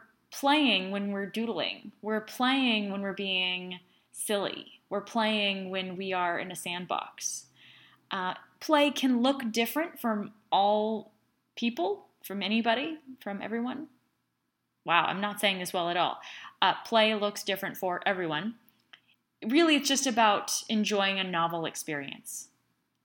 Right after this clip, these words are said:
Having an ability to s-, sort of get some of that energy out is essential. If you want to see an example of this, I'm not even kidding, folks. You can tell I'm a puppy mom.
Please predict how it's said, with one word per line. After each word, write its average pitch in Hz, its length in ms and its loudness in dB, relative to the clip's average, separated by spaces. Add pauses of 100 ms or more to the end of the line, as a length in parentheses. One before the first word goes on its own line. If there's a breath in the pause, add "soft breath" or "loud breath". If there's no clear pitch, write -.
(600)
Having 269 480 4
an 247 60 6
ability 202 440 0
to 175 220 -8 (220)
s-, - 220 -8 (160)
sort 185 220 -8
of 175 140 -12
get - 180 -2
some 220 180 0
of 196 80 0
that 185 200 -2
energy 185 420 -4
out 165 380 -2 (560 soft breath)
is 180 500 -2 (240)
essential. 165 540 -4 (1700 loud breath)
If 269 140 2
you 277 140 8
want 349 260 4
to 453 100 -2
see 302 200 4
an 240 80 6
example 190 520 0
of 143 140 -6
this, - 540 -6 (360)
I'm 202 160 -4
not 196 200 6
even 185 160 -4
kidding, 156 280 -6
folks. 147 320 -6
You 180 80 -8
can 180 140 -12
tell 175 160 -2
I'm 165 100 -4
a 156 40 -6
puppy 147 280 -8
mom. 147 300 -10